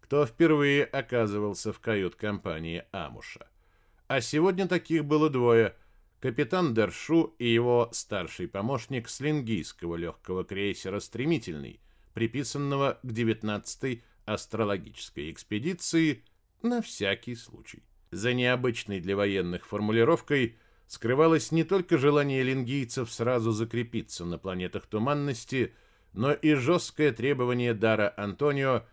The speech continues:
обеспечить брату максимальную безопасность. Помимо пушек и пулемётов, которыми Импакта должен был защищать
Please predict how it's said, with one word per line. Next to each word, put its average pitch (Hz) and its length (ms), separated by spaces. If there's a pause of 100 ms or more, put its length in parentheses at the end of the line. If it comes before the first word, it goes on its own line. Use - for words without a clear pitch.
(240)
обеспечить 160 720
брату 143 380
максимальную 113 800
безопасность. - 1040 (500)
Помимо 160 340
пушек 180 480
и 135 100
пулемётов, 127 680
которыми 123 580
Импакта 117 800
должен 95 460
был 101 160
защищать 110 760